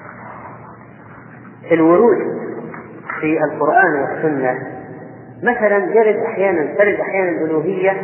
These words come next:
والربوبية غير داخلة فيها، وقد ترد الربوبية والألوهية غير داخلة فيها. من باب نعرف الفرق بين التوحيدين،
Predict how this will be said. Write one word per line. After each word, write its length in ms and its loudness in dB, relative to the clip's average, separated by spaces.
والربوبية 580 2
غير 440 2
داخلة 420 0
فيها، 200 -6
وقد 240 -2
ترد 240 2
الربوبية 560 0
والألوهية 520 0
غير 260 4
داخلة 340 0
فيها. 180 -8
من 160 -2
باب 280 2
نعرف 240 4
الفرق 320 -2
بين 240 0
التوحيدين، 760 -6